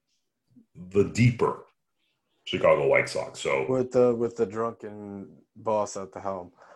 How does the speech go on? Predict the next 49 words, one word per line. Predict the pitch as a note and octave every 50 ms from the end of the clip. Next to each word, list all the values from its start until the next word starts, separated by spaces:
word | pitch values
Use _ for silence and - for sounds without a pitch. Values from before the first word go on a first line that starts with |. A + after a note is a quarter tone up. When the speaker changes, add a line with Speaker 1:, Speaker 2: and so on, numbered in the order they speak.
| - - - -
Speaker 2:
Um, | - G#2 G#2 G2+ G2 F#2+ - - -
but | A#2 D3+ E3
Speaker 1:
Yeah, | -
Speaker 2:
no, | F3 E3+ E3
Speaker 1:
but | D3
Speaker 2:
but | F3 F3+
I | F3+ F#3
have | F#3 G3 G#3 G3
to | G3 G3+
agree | G3 F3+ D#3 E3+ E3+ E3
with | D#3+ D#3
you | D#3+ E3 D#3+ D#3
on | D3 C#3+
the | C#3+
Yankees | C#3+ C#3+ C#3 C3 B2+ B2+ - B2+ C3+ - - -
Speaker 1:
<laughs> | C3 C3 - - A#2 - - - - _ _ _ _ _
Speaker 2:
in | - C3 C3 B2
terms | B2+ C#3 C3+ C3 C3 B2+ A#2 A2
of | A#2 A#2 A#2 A#2 A2 G2+ G2+
their | G2+ A2 G#2+ G2+
pitching, | - A#2+ G#2 - G#2 G2+ G2 F#2+
the | F#2+ G2
lack | G2 G2 G2 -
of | - F2+
pitching | - G2 F#2 D#2+ - E2+ E2+ E2+
depth. | E2+ E2 E2 D#2+ _ _ F#2
I | F#2+
mean, | F#2+ F#2+ F#2+ F#2 F2+ F2 _ _ _ _ _ _ _
it's, | A2+ A2+ A#2 A2+ G2+ - - - - _ G#2+
it | A#2+ B2+
is | C3+ B2+ B2+ B2
Cole, | - - D3+ B2+ A#2+ A#2 A2+ A2
and | G#2+
then | A2 A2 A2
you | A2 G#2+
have | G#2+ G#2+ G#2 G2+
Severino, | - - B2 A2+ A2+ A2+ A2+ A2+ A2 G#2+ G#2
who's | A2 G#2+ A2
always | A2 G#2+ G#2 F#2+ F#2
injured, | G2+ G2 F2 F#2+ G2 G2 F#2+
and | G2 G2 G2+ G2 G2
then | G2+ G2+ G2 G2 F#2 F#2 - _ _ _ _ _ _ _ _
Klober, | - C3+ A#2+ B2 A#2+ A2+ A2+ A2 G#2 G2
who's | G2+ F#2+
the | F#2 F#2+ G2
other | G#2 G2 G2
guy, | E2 D#2 D#2
Klober, | D#2 _ - F2 G#2 A2+ A#2 B2 B2+ B2+ B2+ B2+ _ _
who | B2 A2+